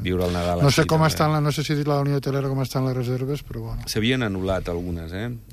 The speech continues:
Speaker 1: Algunes s'havien anul·lat, suposo, més en aquest àmbit purament esquiador. Escolta'm, eh, ho dèiem, eh, Jordi Cinca estava,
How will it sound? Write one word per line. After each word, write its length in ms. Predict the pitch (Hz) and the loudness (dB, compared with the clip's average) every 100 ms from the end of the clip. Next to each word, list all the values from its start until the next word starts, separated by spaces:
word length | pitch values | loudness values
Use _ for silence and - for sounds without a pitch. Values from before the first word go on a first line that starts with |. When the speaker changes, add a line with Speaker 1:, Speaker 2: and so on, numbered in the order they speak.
| - | -16
Speaker 1:
Algunes 400 | 82 85 90 90 | -10 -6 -4 -4
s'havien 320 | 90 87 87 | -4 -4 -4
anul·lat, 400 | 87 85 85 85 | -4 -2 -2 -4
suposo, 320 | - 85 85 85 | -6 -6 -6 -6
més 520 | 85 85 - - - - - - - | -12 -12 -16 -18 -20 -20 -20 -20 -8
en 60 | 87 | -6
aquest 140 | 82 | -4
àmbit 440 | 82 80 78 76 - - - - | -6 -6 -8 -10 -16 -20 -14 -2
purament 320 | 101 90 85 | 0 2 0
esquiador. 360 | - - - - - - - | -2 -4 -4 -6 -12 -12 -2
Escolta'm, 400 | 127 180 123 90 - - - - | 0 2 2 0 -4 -14 -18 -4
eh, 200 | 110 117 - | 2 2 4
ho 100 | 131 | 4
dèiem, 340 | 131 101 90 - | 4 2 -2 -8
eh, 280 | 95 92 95 | -6 -6 -4
Jordi 240 | 101 104 92 | -2 0 -2
Cinca 240 | 101 98 | -2 -2
estava, 680 | 95 95 92 90 87 87 95 | -2 -2 -2 -4 -6 -8 -10